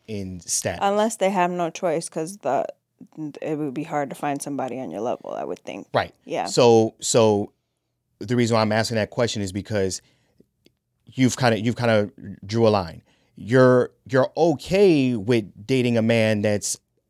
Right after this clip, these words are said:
Speaker 1: below you in status. And I'm, I'm putting that in quotes because, I, again, I don't know this guy. Could be a great guy, yada, yada, yada.
Speaker 2: Yeah.
Speaker 1: When you have an ungodly amount of money, it, there's, there's no way in hell that, that this can ever be spent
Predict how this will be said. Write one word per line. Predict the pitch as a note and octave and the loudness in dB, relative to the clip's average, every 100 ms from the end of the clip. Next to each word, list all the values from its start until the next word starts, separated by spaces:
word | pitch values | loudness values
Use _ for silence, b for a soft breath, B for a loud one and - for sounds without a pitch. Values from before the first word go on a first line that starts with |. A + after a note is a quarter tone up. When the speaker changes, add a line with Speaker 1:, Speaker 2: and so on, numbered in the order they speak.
| A2 | -8
Speaker 1:
below | G#2+ B2+ B2 | 0 4 4
you | A#2+ | 4
in | A2+ | 0
status. | - A2 F#2+ G2 | 0 -2 -2 -2
And | A#2 | 0
I'm, | A2+ | 0
I'm | B2 | 0
putting | D#3 C#3+ | 0 2
that | C3+ | 0
in | A#2+ | -2
quotes | C3 A2 - | -4 -4 -6
because, | A#2 A#2 | -4 -2
I, | A#2 | -2
again, | A#2 A2+ G#2+ | -2 -2 -4
I | - | -4
don't | A2+ A#2 | -4 -2
know | D3 | -2
this | C3 | -2
guy. | - C3 C3 | 0 2 2
Could | C3 B2 | -2 -4
be | |
a | A2+ | -2
great | A#2 G#2 | 0 0
guy, | A#2+ B2+ | 2 2
yada, | B2 G#2+ | 2 0
yada, | G#2 G#2+ | -2 -2
yada. | G#2+ B2+ B2+ | 0 0 0
Speaker 2:
Yeah. | F3 D#3+ - _ _ _ _ - _ | -4 -10 -18 _ _ _ _ -20 _
Speaker 1:
When | A#2+ A2 C#3+ C3+ B2+ A#2+ A#2 _ _ | -6 2 6 6 6 4 0 _ _
you | - A#2 E3+ | -12 -6 0
have | C3+ C3+ B2+ A#2 A2+ - | 2 4 4 4 2 -4
an | C3 B2+ | -4 -2
ungodly | B2+ G2 C3+ F3 F#3 | -2 0 2 2 2
amount | F3 D3 | 2 2
of | B2+ | 2
money, | G2 E2 A#2+ _ _ _ _ _ | 0 -4 -16 _ _ _ _ _
it, | D#3+ D#3 | -8 0
there's, | D#3+ C3 | 0 2
there's | E3 - D3 D3 | -4 -4 -4 4
no | F#3+ | 6
way | F#3+ F3 | 6 2
in | C#3+ | 2
hell | C3+ A#2 | 4 4
that, | A2 G#2 | 2 -6
that | G2+ - | -12 -10
this | G2+ - | -10 -10
can | A2 | -8
ever | F#2+ F2+ | -10 -10
be | F2 F2+ | -14 -6
spent | - - D3 C#3 | -6 0 0 0